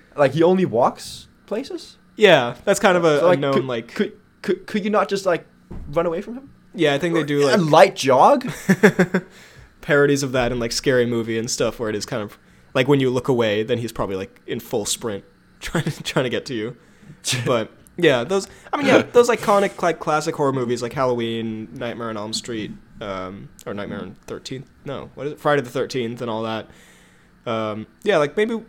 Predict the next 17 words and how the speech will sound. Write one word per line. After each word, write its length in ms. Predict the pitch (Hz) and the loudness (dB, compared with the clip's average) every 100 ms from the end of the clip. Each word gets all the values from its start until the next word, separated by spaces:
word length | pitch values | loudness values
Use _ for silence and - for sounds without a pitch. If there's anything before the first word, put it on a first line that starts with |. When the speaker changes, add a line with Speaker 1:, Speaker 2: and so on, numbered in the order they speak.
| _ _ _ _ | _ _ _ _
Speaker 2:
if 160 | 165 180 | -4 -2
we 80 | 214 | 0
do 180 | 160 | 2
watch 200 | 185 143 | 4 2
some 100 | - | 2
of 60 | 127 | -4
those, 120 | 113 | -4
maybe 140 | 143 151 | -4 -4
we 80 | |
could 120 | 139 147 | -4 -2
do, 60 | |
like, 140 | 131 113 | -4 -6
a 60 | |
classic 440 | - 123 120 120 117 | -10 -8 -8 -8 -10
horror 180 | 113 | -10
movie 240 | 104 104 104 | -8 -10 -12
episode. 460 | 95 - 98 98 | -10 -12 -12 -14